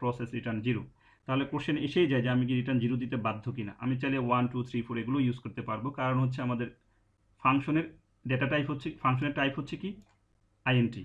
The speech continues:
So একটা পূর্ণ সংখ্যা দিলেই হচ্ছে, but আমরা almost সব বইতে যেটা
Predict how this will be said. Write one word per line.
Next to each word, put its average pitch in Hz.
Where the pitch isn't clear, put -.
So -
একটা 139
পূর্ণ 165
সংখ্যা 143
দিলেই 135
হচ্ছে, 117
but 165
আমরা 151
almost 143
সব 131
বইতে 143
যেটা 143